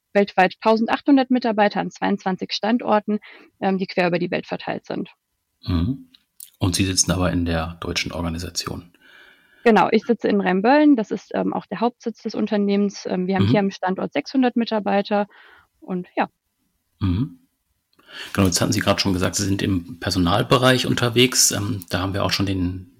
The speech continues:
Speaker 2: direkten Link im Prinzip zu unserem, äh, Podcast-Thema von heute, ähm, betriebliches Gesundheitsmanagement. Ähm, vielleicht können Sie einleitend so ein bisschen sagen,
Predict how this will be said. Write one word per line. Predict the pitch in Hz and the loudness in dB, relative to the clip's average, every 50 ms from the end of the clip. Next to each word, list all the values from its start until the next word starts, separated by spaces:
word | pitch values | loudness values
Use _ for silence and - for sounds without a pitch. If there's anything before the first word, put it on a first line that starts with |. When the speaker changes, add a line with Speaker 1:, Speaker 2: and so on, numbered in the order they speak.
| _ - | _ -2
Speaker 2:
direkten | 95 95 95 - - 98 | -2 -2 -2 0 0 2
Link | 92 98 101 107 - | 2 2 2 2 0
im | - 101 | -4 -4
Prinzip | - - 98 - - 107 - - | -2 -2 -2 -2 -2 -4 -2 -2
zu | - - 92 | -2 -2 0
unserem, | - 107 104 98 90 95 92 90 90 90 - - _ - | 0 0 2 2 2 2 2 0 -2 -4 -10 -16 _ -12
äh, | 87 | -12
Podcast-Thema | 85 - - 139 - - 135 123 - - 135 139 131 | -8 -4 -4 -4 -2 0 -2 -2 0 0 0 0 0
von | - 127 117 | 0 0 2
heute, | 117 123 123 - 123 123 - - - - - - - - - - - - | 2 2 2 0 -2 -2 -4 -8 -10 -8 -8 -10 -10 -12 -16 -18 -10 -8
ähm, | 117 104 | -6 -2
betriebliches | 98 101 - - 131 117 127 104 107 - - | -2 -2 0 0 -2 0 0 0 0 -2 -2
Gesundheitsmanagement. | - 85 85 104 120 127 - 143 139 131 - - 127 123 123 - - - 127 123 123 123 - - - - - - - - - _ | -2 -2 0 2 2 2 4 2 2 2 2 2 2 2 2 0 0 2 2 2 2 0 -2 -6 -8 -16 -16 -16 -16 -16 -18 _
Ähm, | - 95 90 | -12 -10 -4
vielleicht | - 104 101 87 - | -2 -2 -2 0 0
können | 117 110 | 0 0
Sie | - - | 0 0
einleitend | - 101 113 117 117 - - - | 0 0 0 2 2 2 0 -2
so | - | 0
ein | 101 | 2
bisschen | 110 - - 107 98 | 0 2 2 2 2
sagen, | 98 101 101 104 104 104 101 101 92 90 - | 4 4 4 4 4 4 4 4 2 -2 -6